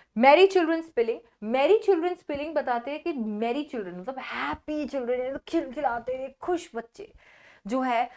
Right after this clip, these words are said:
वो अपने, अपने घरों से बाहर आ रहे थे, एकदम स्पिल कर रहे थे, "अरे रुकना यार, मेरे बॉल तो दे दे।" तो वो एकदम से ना, वो एकदम से खुश, एक बच्चे जो है वो घर से बाहर निकल रहे थे, खेल रहे थे, कूद रहे थे।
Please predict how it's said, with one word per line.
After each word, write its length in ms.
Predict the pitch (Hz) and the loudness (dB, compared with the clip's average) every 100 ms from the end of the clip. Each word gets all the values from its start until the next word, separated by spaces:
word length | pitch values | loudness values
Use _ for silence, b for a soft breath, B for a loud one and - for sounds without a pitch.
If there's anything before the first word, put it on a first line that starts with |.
| B | B
वो 120 | 269 | 0
अपने, 200 | 302 302 | 0 0
अपने 260 | 320 247 330 | -4 -4 -6
घरों 400 | 247 262 330 339 | -2 0 0 0
से 120 | 330 | -2
बाहर 340 | 262 226 233 240 | -2 -2 -2 -2
आ 120 | 190 | -2
रहे 140 | 139 | -6
थे, 120 | 190 247 | -8 -4
एकदम 220 | 233 294 | -2 -2
स्पिल 360 | - - 349 | -6 -6 -4
कर 140 | 294 277 | 0 0
रहे 140 | 277 | -2
थे, 100 | 285 | -6
"अरे 200 | 294 359 | -2 0
रुकना 440 | 311 349 - 349 370 | 2 0 0 2 2
यार, 680 | 339 302 294 320 320 330 311 | 2 0 -2 -4 -2 -2 -4
मेरे 280 | 285 269 | -8 -10
बॉल 320 | 233 240 233 233 | -6 -6 -6 -10
तो 140 | 269 | -10
दे 140 | 247 214 | -10 -14
दे।" 420 | 214 247 339 - _ _ _ _ - - _ b b b b - | -14 -14 -14 -18 _ _ _ _ -20 -20 _ b b b b -4
तो 60 | 339 | -2
वो 120 | 349 | 0
एकदम 340 | 294 254 330 | -2 -2 -4
से 180 | 302 294 | -4 -4
ना, 100 | 302 | -2
वो 140 | 311 | -2
एकदम 260 | 311 247 294 | -2 -6 -8
से 100 | 285 - | -8 -6
खुश, 240 | 349 339 - | -4 -4 -6
एक 380 | 220 254 247 233 | -2 -2 -2 -4
बच्चे 320 | 247 247 277 269 | -6 -6 -10 -8
जो 140 | 269 | -6
है 80 | 254 | -4
वो 180 | 262 254 | -6 -4
घर 220 | 240 233 | -4 -4
से 120 | 285 | -6
बाहर 340 | 220 233 269 | -6 -4 -4
निकल 260 | 247 247 233 | -4 -4 -4
रहे 140 | 233 | -4
थे, 140 | 247 254 | -4 -10
खेल 260 | - 302 | -8 -6
रहे 180 | 285 285 | -6 -6
थे, 140 | 254 269 | -8 -12
कूद 300 | 254 262 233 | -12 -12 -10
रहे 140 | 240 | -10
थे। 160 | 240 | -6